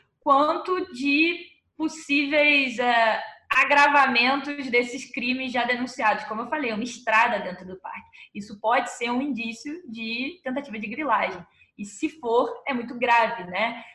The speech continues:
Porque você tá falando de um parque, inclusive, que tem uma situação fundiária, ou seja, de posse de terra já bem avançada, né? A maior parte do parque já, já tem a situação regularizada.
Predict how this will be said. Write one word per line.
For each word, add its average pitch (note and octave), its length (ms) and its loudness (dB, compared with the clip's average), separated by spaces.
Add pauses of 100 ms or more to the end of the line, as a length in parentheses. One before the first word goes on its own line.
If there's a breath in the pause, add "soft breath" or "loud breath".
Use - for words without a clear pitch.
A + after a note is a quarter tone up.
(160 loud breath)
Porque - 160 -6
você A3 180 -8
tá B3 160 0
falando A#3+ 380 -4
de A#3 100 -6
um A#3+ 100 -10
parque, A3+ 420 0
inclusive, B3 640 -6
que D#4 120 -18
tem D4+ 240 -6
uma C#4 180 -2
situação A#3+ 680 -6
fundiária, G#3 800 0 (320 loud breath)
ou G#3 100 -8
seja, F#3+ 340 -6
de F3+ 100 -16 (100)
posse A#3 340 0
de G3 120 -18
terra B3 240 -2
já B3 180 0
bem A#3 280 -2
avançada, B3 800 -2 (320 loud breath)
né? F#3+ 200 -4
A G3+ 80 0
maior G#3+ 420 0
parte A#3 460 0
do F#3+ 120 -16
parque G#3+ 380 -2
já, G#3+ 580 2
já G#3+ 140 -8
tem B3+ 160 -4
a B3 40 -4
situação G#3+ 340 -8
regularizada. F#3 800 -4